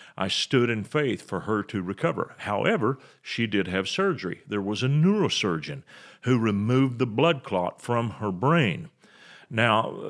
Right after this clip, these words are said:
that in itself was not a miracle. Uh, this was not miraculous in the sense that, that God took the blood clot out. There was a doctor involved, but I can tell you this, when I got done with the surgery and asked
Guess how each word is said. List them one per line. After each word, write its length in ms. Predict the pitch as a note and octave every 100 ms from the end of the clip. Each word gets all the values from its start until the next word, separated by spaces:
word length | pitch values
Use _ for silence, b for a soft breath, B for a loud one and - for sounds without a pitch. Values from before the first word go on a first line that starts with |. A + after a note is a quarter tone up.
| G2+ C#3
that 380 | C3 C3+ C#3+ -
in 120 | C3+
itself 460 | B2 - A#2 A#2
was 220 | C#3 C#3+ G2+
not 240 | F#2+ E2+
a 20 |
miracle. 560 | A2+ E3+ C#3+ - E2+ -
Uh, 160 | G2+ G#2
this 300 | B2+ G#2+ -
was 160 | G#2+ F2+
not 240 | G2 G2+
miraculous 640 | G#2+ G2 A#2 B2 A#2 A2 -
in 160 | A#2+
the 100 | G#2
sense 420 | F#2+ - C3 A2+ -
that, 420 | G#2 F#2+ _ -
that 400 | A2 F#2+ - G2+
God 600 | A#2 C#3+ C3+ G2+ F#2+ -
took 320 | A2+ G2+ -
the 80 | -
blood 280 | F2 G2 E2+
clot 320 | - E2+ D#2+
out. 300 | E2 G2+ - B B B B -
There 160 | A2
was 200 | A2+ G2+
a 40 | G#2+
doctor 640 | G2 C3+ E3+ - G2+ F2
involved, 720 | F#2 F2 D#2+ C#2+ - - - A#2+
but 460 | B2 A3+ - - -
I 120 | -
can 160 | - F#2+
tell 200 | - C#3+
you 140 | A2
this, 500 | F#2+ F2 A#2 F#2+ -
when 200 | G#2+ G2
I 100 | A#2
got 260 | B2 A2+ -
done 220 | B2 A2+
with 140 | G2
the 100 | -
surgery 580 | E2+ F3+ G3 B2 G2+ G2+
and 140 | G#2+ G2+
asked 440 | A2+ A2+ G#2+ -